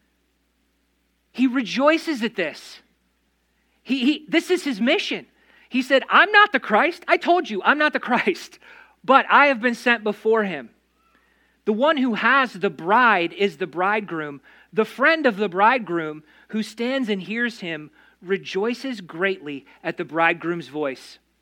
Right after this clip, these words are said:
Therefore, this joy of mine is now complete. He must increase, but I must decrease." This is amazing.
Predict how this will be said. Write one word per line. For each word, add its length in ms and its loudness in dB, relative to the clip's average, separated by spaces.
Therefore, 600 -2
this 440 -4
joy 500 0
of 140 -12
mine 460 -4
is 220 -12
now 300 -4
complete. 600 -10
He 260 -4
must 260 -2
increase, 600 -8
but 120 -4
I 120 0
must 260 -10
decrease." 600 -20
This 120 -6
is 80 -8
amazing. 420 -4